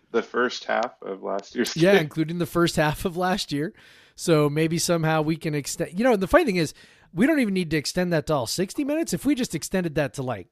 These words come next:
Speaker 2: forty-five minutes, that probably
Speaker 1: Yeah, we would have
Speaker 2: would
Speaker 1: had a
Speaker 2: have
Speaker 1: big
Speaker 2: been,
Speaker 1: enough lead to
Speaker 2: probably would have been enough. So that's all we gotta do. No big deal, right? Um, yeah. So I,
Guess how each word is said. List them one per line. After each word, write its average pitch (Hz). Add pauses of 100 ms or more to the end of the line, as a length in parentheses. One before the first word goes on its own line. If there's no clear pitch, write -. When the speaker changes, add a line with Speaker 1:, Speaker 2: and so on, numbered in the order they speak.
(180)
Speaker 2:
forty-five 156
minutes, 78
that 87
probably 98
Speaker 1:
Yeah, 95
we 113
would 117
have 113
Speaker 2:
would 123
Speaker 1:
had -
a 117
Speaker 2:
have 110
Speaker 1:
big 117
Speaker 2:
been, 120
Speaker 1:
enough 123
lead 131
to -
Speaker 2:
probably 156
would 151
have 147
been 151
enough. 180
So 147
that's 147
all 151
we 143
gotta 135
do. 101
No 123
big 113
deal, 101
right? 101 (140)
Um, 151 (420)
yeah. 208
So 202
I, 196